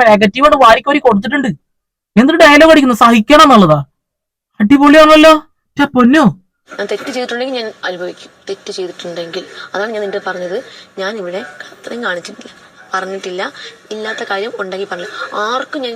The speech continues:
Speaker 2: ഒരു നെഗറ്റീവ് ഇമേജ് ഉണ്ടാക്കി കൊടുക്കാൻ എനിക്ക് ഇഷ്ടമില്ല. കാരണം തിരിച്ചടിക്കും അത്. ഞാൻ കർമ്മയിൽ ഭയങ്കരമായിട്ട് വിശ്വസിക്കുന്ന ഒരാളും കൂടിയാണ്.
Speaker 1: ആ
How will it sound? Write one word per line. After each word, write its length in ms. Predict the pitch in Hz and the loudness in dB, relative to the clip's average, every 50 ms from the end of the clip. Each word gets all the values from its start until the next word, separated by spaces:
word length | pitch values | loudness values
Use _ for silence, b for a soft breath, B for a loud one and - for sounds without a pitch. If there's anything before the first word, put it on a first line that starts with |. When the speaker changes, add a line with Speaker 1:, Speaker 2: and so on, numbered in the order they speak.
| 196 - | -12 -12
Speaker 2:
ഒരു 100 | 196 196 202 | -12 -12 -12
നെഗറ്റീവ് 340 | 190 175 190 - - 220 208 190 | -12 -14 -14 -16 -12 -12 -10 -10
ഇമേജ് 240 | 185 185 190 190 202 180 | -10 -10 -8 -8 -8 -8
ഉണ്ടാക്കി 200 | 180 190 190 - | -8 -10 -10 -10
കൊടുക്കാൻ 200 | 185 - - 202 190 | -12 -12 -10 -12 -12
എനിക്ക് 180 | 185 - 233 196 | -12 -14 -16 -16
ഇഷ്ടമില്ല. 420 | - _ _ - 254 196 175 175 180 - _ b b b b _ | -16 _ _ -10 -10 -10 -10 -12 -14 -16 _ b b b b _
കാരണം 220 | - 208 208 226 202 - | -10 -8 -8 -10 -12 -14
തിരിച്ചടിക്കും 480 | 214 196 240 - 247 202 190 - - 180 | -14 -14 -12 -10 -10 -10 -10 -10 -12 -12
അത്. 80 | 175 180 B B B B B | -12 -12 B B B B B
ഞാൻ 100 | 240 240 233 | -10 -8 -8
കർമ്മയിൽ 300 | 214 208 208 214 226 220 | -8 -8 -8 -10 -8 -8
ഭയങ്കരമായിട്ട് 340 | 208 202 196 196 196 226 208 | -8 -8 -8 -10 -10 -10 -10
വിശ്വസിക്കുന്ന 360 | 196 - 202 190 - 202 202 190 | -10 -12 -12 -10 -10 -10 -8 -6
ഒരാളും 260 | 185 180 180 185 185 180 | -6 -6 -6 -8 -10 -12
കൂടിയാണ്. 300 | 190 190 185 185 185 151 - - _ _ _ _ _ _ _ _ _ - | -10 -10 -10 -12 -12 -16 -18 -20 _ _ _ _ _ _ _ _ _ 0
Speaker 1:
ആ 40 | 190 | 2